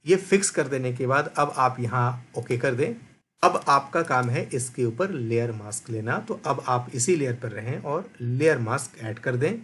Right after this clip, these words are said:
अब आपको जाना होगा ब्रश टूल पर। ध्यान रखेंगे कि यहाँ पर कोई भी एक सॉफ्ट ब्रश ले लेंगे और उसके बाद इसकी ओपेसिटी को डाउन करना है और फोरग्राउंड में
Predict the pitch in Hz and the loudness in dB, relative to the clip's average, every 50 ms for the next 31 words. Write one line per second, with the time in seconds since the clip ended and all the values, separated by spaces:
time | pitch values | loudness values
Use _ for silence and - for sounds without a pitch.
0 | - - _ _ _ _ _ _ - 135 143 151 151 147 - 156 139 135 123 127 | -14 -20 _ _ _ _ _ _ -2 2 4 4 4 4 2 0 2 2 2 2
1 | 127 120 117 127 120 123 120 120 110 113 113 113 110 - - - 143 143 - 147 | 2 0 -2 -2 -2 -2 -2 -4 -4 -2 -2 -2 -2 -2 -4 -6 -6 -4 -2 -4
2 | 180 233 - - - _ _ - 123 113 127 151 156 151 151 143 - - 151 143 | -4 -4 -8 -14 -18 _ _ -12 -4 2 4 4 6 6 4 0 0 -2 -4 -4
3 | 147 156 156 151 143 127 120 113 127 131 127 139 123 123 - 143 147 139 147 151 | -4 -4 -4 -4 -6 -4 -4 -4 -4 -4 -4 -6 -6 -4 -4 -4 -4 -2 -4 -6
4 | 147 - 135 123 127 - - - - 151 156 170 165 - - 127 131 127 123 120 | -6 -4 -6 -6 -6 -10 -12 -6 -2 0 0 0 0 -4 -6 -4 -2 -2 -2 -2
5 | - - 117 110 110 110 107 101 135 175 233 - - - - _ _ _ _ _ | -4 -6 -6 -6 -4 -6 -4 -4 -4 -4 -6 -6 -12 -18 -20 _ _ _ _ _
6 | - 151 156 - - 160 - - - 165 151 156 151 147 135 123 - - 151 135 | 0 0 0 0 -2 -6 -6 -2 -2 0 0 0 0 -2 -4 -6 -6 -6 -4 -4
7 | 123 127 123 120 120 - - - 143 139 143 127 117 117 117 131 151 147 175 147 | -4 -2 -2 -4 -4 -4 -6 -8 -4 -2 -2 -2 -2 0 -2 -2 -2 0 -2 -2
8 | 127 123 117 110 113 135 180 214 214 - - _ _ _ _ - 143 160 156 - | -2 -2 -4 -4 -2 -2 -2 -4 -6 -10 -16 _ _ _ _ 2 4 4 4 2
9 | - 156 165 170 151 165 156 151 151 156 175 196 - - | 4 4 4 4 6 4 2 2 0 0 -2 -2 -4 -6